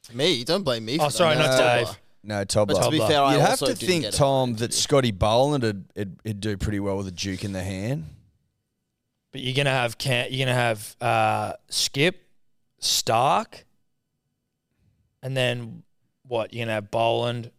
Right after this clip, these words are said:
Speaker 2: Hazelwood, or Nessa.
Speaker 3: Well, Hazelwood, I don't think he's playing.
Speaker 2: No, so we'll drop out. So Nessa or Scotty B.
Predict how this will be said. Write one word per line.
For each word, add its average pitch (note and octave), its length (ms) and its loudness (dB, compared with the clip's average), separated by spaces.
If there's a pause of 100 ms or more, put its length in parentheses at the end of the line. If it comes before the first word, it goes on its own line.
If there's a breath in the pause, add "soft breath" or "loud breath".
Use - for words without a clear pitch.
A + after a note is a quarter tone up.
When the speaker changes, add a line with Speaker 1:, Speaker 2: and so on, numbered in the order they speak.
(100)
Speaker 2:
Hazelwood, G#2+ 720 -8
or G2+ 120 -12
Nessa. G2 380 -8
Speaker 3:
Well, G#2+ 140 2
Hazelwood, G#2+ 460 0
I F#2+ 100 0
don't F2 80 -4
think D#2 140 -10
he's - 100 -18
playing. E2+ 180 -2
Speaker 2:
No, E2 180 -8
so F#2 200 -4
we'll G2 80 -8
drop G#2+ 180 -8
out. F#2+ 160 -8
So F#2+ 120 -8
Nessa F#2 340 -8
or F2+ 240 -12
Scotty F#2+ 340 -8
B. F2+ 340 -12